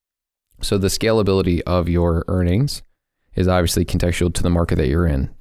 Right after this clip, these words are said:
Gaming, the R P Ms on those videos are like, you know, like a dollar maybe. So per thousand views, you're getting, like, a dollar.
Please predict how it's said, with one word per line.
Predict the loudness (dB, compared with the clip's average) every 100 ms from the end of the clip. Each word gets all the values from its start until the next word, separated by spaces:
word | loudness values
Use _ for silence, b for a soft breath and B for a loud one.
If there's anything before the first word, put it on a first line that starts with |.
| -4
Gaming, | 0 2 0 0 -4 _ _ _ -6
the | 0 2
R | 2 2
P | 2 0
Ms | 2 2 0
on | 0 0
those | 0 0 -2 -6 -10
videos | -2 0 0 0 0
are | 0
like, | 0 -2 -6 -16 _ _ _ _ _ _ _
you | -10
know, | -6
like | -4 -4
a |
dollar | -2 0 0 2 2
maybe. | 2 2 4 2 0
So | -2 -2 -2
per | -2 0
thousand | 2 2 2 0
views, | 0 0
you're | 0
getting, | -2 -4
like, | -4
a | -6
dollar. | -4 -4 -4 -6 -10